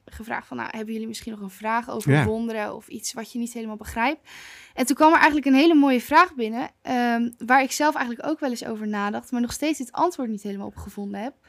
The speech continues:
Speaker 1: Wat is namelijk het verschil tussen een toevalligheid of als iets echt een wonder is van God? Want er gebeuren ook, iemand kan ook gewoon genezen worden of
Speaker 2: Ja.
Speaker 1: er kan ook gewoon iets gebeuren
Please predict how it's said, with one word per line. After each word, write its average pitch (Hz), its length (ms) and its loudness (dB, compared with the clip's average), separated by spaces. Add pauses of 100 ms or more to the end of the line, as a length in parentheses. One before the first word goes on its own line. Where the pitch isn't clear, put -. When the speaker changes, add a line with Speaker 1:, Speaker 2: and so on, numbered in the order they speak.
(480)
Speaker 1:
Wat 262 200 0
is 320 80 -4
namelijk 285 300 0
het 220 120 -10
verschil 294 400 -2
tussen 269 320 -6
een 226 100 -6
toevalligheid 262 920 -2 (260)
of 262 200 -10
als - 200 -8
iets 247 140 -14
echt - 280 -14
een 226 160 -14
wonder 240 360 -6
is 208 380 -16
van 220 140 -12
God? - 440 -12 (520)
Want 240 160 -2
er - 60 -2
gebeuren 240 440 0
ook, 254 260 -4 (440)
iemand 226 240 -6
kan 214 180 -8
ook 220 160 -6
gewoon 240 500 -2
genezen 226 580 -4
worden 208 340 -10
of - 60 2
Speaker 2:
Ja. 135 140 2 (140)
Speaker 1:
er 233 100 -8
kan 226 220 -6
ook 240 140 -10
gewoon 247 340 -4
iets - 200 -4
gebeuren 220 560 -4